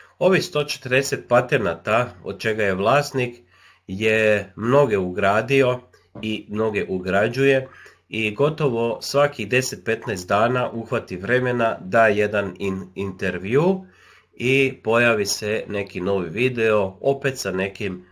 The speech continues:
novim stvarima, novim idejama koje oni, e, ubacuju.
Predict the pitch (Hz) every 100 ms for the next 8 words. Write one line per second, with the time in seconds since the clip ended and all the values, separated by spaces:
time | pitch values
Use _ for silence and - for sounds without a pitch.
0 | _ 92 107 107 98 90 - 95 107 113
1 | 113 104 98 - _ - 104 107 98 85
2 | 87 95 98 104 104 98 - _ - 90
3 | 90 90 - - 82 85 87 85 82 90
4 | _ 82 82 92 82 78 - -